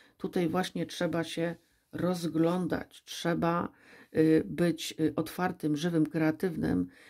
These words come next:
i też do życia otwierać się właśnie w ten sposób, co masz dla mnie dobrego, a nie co znowu złego mi przynosisz. To jest też tutaj bardzo ważne.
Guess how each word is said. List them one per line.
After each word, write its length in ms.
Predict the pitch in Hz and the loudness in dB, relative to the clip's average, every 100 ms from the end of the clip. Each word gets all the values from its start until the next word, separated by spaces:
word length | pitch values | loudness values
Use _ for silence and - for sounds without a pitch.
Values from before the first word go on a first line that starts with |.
| - - | -20 -4
i 320 | 165 160 147 - | 0 2 0 0
też 480 | 196 190 - - _ _ | -2 -2 -6 -12 _ _
do 200 | 165 165 | 2 2
życia 680 | 160 208 226 - 151 151 165 - _ - | 6 4 4 0 0 0 -4 -10 _ -8
otwierać 540 | 156 - 170 156 156 | -6 -2 0 0 0
się 120 | 156 | -2
właśnie 240 | 156 156 - | -2 -4 -6
w 40 | |
ten 140 | 160 | -4
sposób, 440 | 160 151 151 175 - | -2 -2 -2 -4 -10
co 120 | - | -4
masz 220 | 196 180 170 | -2 -2 -2
dla 140 | 190 | -2
mnie 200 | 190 185 | 0 0
dobrego, 680 | 160 151 175 202 160 151 - _ _ - - | 0 2 2 0 0 -2 -4 _ _ -20 -10
a 100 | 160 | -2
nie 440 | 180 196 208 175 - _ _ _ _ _ _ _ | 2 6 6 4 -2 _ _ _ _ _ _ _
co 220 | - 175 | -2 0
znowu 360 | 160 165 156 151 | 4 4 4 2
złego 400 | 147 156 143 147 | 4 4 4 4
mi 140 | 143 | 2
przynosisz. 720 | 143 - 151 - - - - _ _ _ _ _ _ _ _ - | 0 -6 -4 -4 -10 -18 -20 _ _ _ _ _ _ _ _ -4
To 120 | 180 | 0
jest 180 | 190 - | 0 0
też 140 | 180 | -4
tutaj 240 | - 160 151 | -4 -4 -2
bardzo 340 | 147 - 147 | -2 -4 -6
ważne. 400 | 147 147 - - | -4 -6 -6 -12